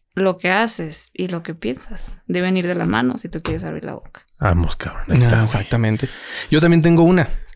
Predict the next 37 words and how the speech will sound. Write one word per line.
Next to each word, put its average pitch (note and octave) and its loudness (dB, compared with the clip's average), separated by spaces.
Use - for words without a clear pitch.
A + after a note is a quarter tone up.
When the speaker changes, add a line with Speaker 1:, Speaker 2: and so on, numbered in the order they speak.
Speaker 3:
que A#2 4
escuché A#2+ 2
también B2 4
hace A#2+ 4
un A#2 4
tiempo B2+ 2
y A2+ 6
decía A2+ 4
que - -4
todo F#3+ 6
lo G#3 6
que E3+ 4
publiques D3 4
en A2+ 4
redes C#3 2
sociales, D3 2
o C#3+ 4
sea, C#3+ 4
si D#3+ 2
vas G3 4
a C4 2
tirar D3+ 4
hate C3 4
o, G#2+ 4
o A2+ 6
vas B2+ 4
a - 2
hacer D3 4
un D3 2
comentario A#2+ 4
en A#2 2
redes B2 4
sociales, B2+ 2
Speaker 1:
Ujú. D#3+ 2
Speaker 3:
debes C#3+ 4
pensar B2+ 2
antes C#3 0